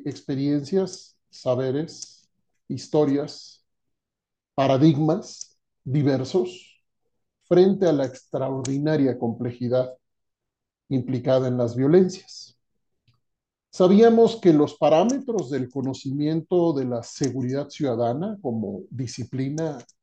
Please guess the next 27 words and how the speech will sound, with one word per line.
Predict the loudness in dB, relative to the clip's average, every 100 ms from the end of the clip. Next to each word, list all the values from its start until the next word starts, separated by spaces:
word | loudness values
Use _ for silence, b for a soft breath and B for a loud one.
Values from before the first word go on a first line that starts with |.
| _ _ _ -12
en | -12
sí | -6 -4
misma | -2 -4 -6 -8 -10 _ _ _ _ _
no | 2
alcanzaban, | 4 4 0 4 6 6 2 -2 -14 _ _ _ _ _
sino | -6 -2 2
que | 2
más | 2 0
bien | -2 -2
debían | -2 -2 -2 -4
ser | -2 -2 -2
utilizados | -6 -8 -8 -4 -2 -2 -6
como | -8 -6
una | -4 -4
palanca | -4 -4 -4 -6 -8
de | -6 -6 -8 -8
exploración | -16 -16 -12 -10 -10 -8 -6 -6 -10 -16 _ _ _ _ _
a | -14 -6
partir | -6 -6 -6 -6
de | -8
esta | -10 -8 -8 -8 -14 -12
diversidad. | -8 -6 -6 -8 -10 -12 -12 -16 _ _ _ _ _ _ _ _ _
Esta | -8 -4 -2
diversidad | -2 -2 -4 -4 2 2
de | 2
saberes, | -2 -2 0 4 4 2 -8 _ _ _
incluidos, | 4 6 6 4 4 6 6 4 2 -2 -12 -20